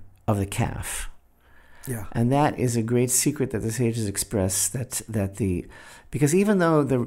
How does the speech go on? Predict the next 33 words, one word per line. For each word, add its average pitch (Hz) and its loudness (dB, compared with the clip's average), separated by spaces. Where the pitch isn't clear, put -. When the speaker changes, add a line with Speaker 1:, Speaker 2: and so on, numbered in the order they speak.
Speaker 1:
the, 120 -6
as 123 0
you 135 2
know, 151 2
and 123 4
as 113 2
you 131 4
always 123 4
talk 170 -2
about, 127 0
Jim, 110 0
the 110 0
whole 135 0
idea 123 0
of 123 0
the 117 -2
red 113 0
heifer 143 0
is 113 -2
that 110 2
it's 104 -2
a - -2
chok, 95 2
which 120 0
means 117 2
that 104 2
it's 104 -4
beyond 113 2
human 110 2
comprehension. 101 -2
We 107 4
don't 120 4
understand 110 0